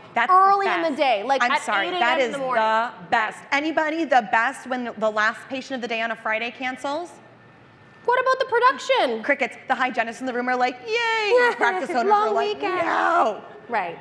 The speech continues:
Speaker 2: And we're
Speaker 1: Yeah.
Speaker 2: closed on Mondays, so that's, people should realize that we're closed on Mondays, so it's not like you work till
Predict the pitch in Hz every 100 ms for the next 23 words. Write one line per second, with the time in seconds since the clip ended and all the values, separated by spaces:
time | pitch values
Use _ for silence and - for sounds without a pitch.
0 | - 285 311 196 185 392 381 403 359 285
1 | 285 285 285 330 403 - - - 269 247
2 | 247 - - - - 269 262 277 226 226
3 | 233 226 226 208 208 247 233 254 226 208
4 | 220 226 214 240 233 240 233 - 247 233
5 | 233 - 240